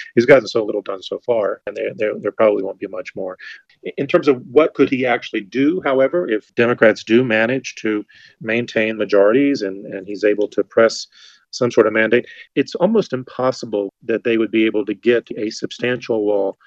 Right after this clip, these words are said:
through the Senate, because they would need at least sixty votes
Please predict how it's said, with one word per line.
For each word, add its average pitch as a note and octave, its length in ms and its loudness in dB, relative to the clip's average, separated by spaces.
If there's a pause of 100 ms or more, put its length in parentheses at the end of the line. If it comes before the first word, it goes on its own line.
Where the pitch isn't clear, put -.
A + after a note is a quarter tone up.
(340)
through A#2+ 300 4
the A2+ 100 -10
Senate, - 540 -8 (360)
because G#2+ 580 -2 (240)
they A#2+ 140 0
would A#2 160 -2
need C3+ 180 -2
at B2 120 0
least A#2 340 -6
sixty - 400 -4
votes G#2 460 2